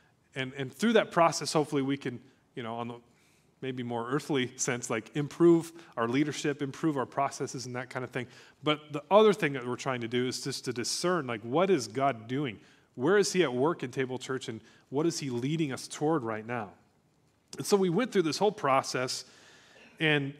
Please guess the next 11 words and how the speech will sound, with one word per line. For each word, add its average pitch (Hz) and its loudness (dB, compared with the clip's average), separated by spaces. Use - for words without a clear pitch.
and 147 0
we, 135 -4
we 151 2
arrived 180 6
at 165 2
a, 139 0
a 147 0
goal 175 2
that 143 0
I 131 -2
think, - -4